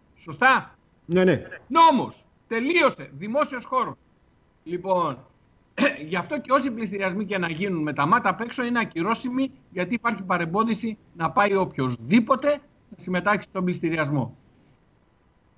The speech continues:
Speaker 1: Και η
Speaker 2: Πολύ.
Speaker 1: ερώτηση, λοιπόν, είναι απλή, γιατί, όπως έχω πει πάλι, πρέπει να σκεφτόμαστε απλά. Κομπιούτερ και γνώση χειρισμού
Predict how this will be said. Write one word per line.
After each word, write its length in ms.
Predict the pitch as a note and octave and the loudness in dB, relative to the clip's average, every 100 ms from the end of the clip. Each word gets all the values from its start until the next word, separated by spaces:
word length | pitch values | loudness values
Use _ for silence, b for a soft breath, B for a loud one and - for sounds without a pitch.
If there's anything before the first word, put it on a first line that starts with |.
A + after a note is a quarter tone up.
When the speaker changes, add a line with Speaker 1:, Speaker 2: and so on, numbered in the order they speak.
| _ | _
Speaker 1:
Και 100 | - | 2
η 40 | F#3 | 6
Speaker 2:
Πολύ. 140 | F#3 | 6
Speaker 1:
ερώτηση, 400 | F#3+ B3+ D3+ C3+ | 6 6 4 0
λοιπόν, 220 | G3 F#3+ _ _ | -6 -8 _ _
είναι 100 | G#3+ | -2
απλή, 180 | G3 G#3+ | -2 0
γιατί, 300 | F3 D3 D3 G#3 | 0 0 -2 -4
όπως 280 | G3+ F#3+ | -2 -4
έχω 200 | G#3 F3 | -4 -4
πει 160 | E3+ F#3 | -4 -4
πάλι, 540 | F3+ F3 F3 G3 B3+ - _ _ _ _ | 0 2 4 2 -2 -8 _ _ _ _
πρέπει 200 | - A3 | -6 -2
να 100 | A3+ | 0
σκεφτόμαστε 500 | G#3 G3 A#3+ B3 A3+ | -2 -4 0 0 2
απλά. 480 | A3 - F#3+ A#2 E2+ _ _ _ _ _ _ _ _ _ | 0 2 0 0 -4 _ _ _ _ _ _ _ _ _
Κομπιούτερ 580 | E3 D3 G#3+ A#3+ D#3+ A2+ F#2 - _ _ _ | -4 2 4 4 2 -4 -6 -20 _ _ _
και 100 | - | -8
γνώση 500 | D3+ E3 G#3 A#3 A3+ | -4 0 2 2 2
χειρισμού 800 | - F#3+ F3 D#3 F3 A3 E3 - | 0 2 2 4 4 4 4 2